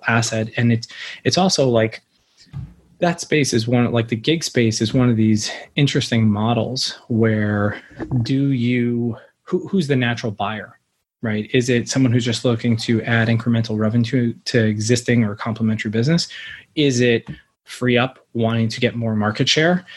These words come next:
Is it, you know, an Upwork who wants to get more market share? And, and I think it also, so when I think about that, um, I think about, well, if I were,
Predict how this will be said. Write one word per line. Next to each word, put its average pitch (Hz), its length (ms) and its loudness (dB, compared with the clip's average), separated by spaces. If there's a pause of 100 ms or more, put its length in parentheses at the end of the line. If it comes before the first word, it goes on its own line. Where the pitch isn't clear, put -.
(200)
Is 117 220 2
it, 110 360 2 (200)
you 123 80 2
know, 107 140 2
an 104 80 0
Upwork 123 380 0
who - 120 -4
wants 120 180 0
to - 20 -12
get 107 100 0
more 117 180 2
market 110 280 0
share? 160 400 2
And, 131 180 2
and 127 100 2
I 120 60 2
think 143 220 -2
it 123 100 0
also, 123 480 0
so 120 180 -6
when 117 200 -2
I 113 80 -2
think 170 160 -4
about 120 400 -4 (160)
that, 113 580 -2 (400)
um, 107 640 0
I 127 100 0
think 123 140 2
about, 113 240 2
well, 120 360 0
if 123 120 -2
I 127 100 2
were, 127 440 2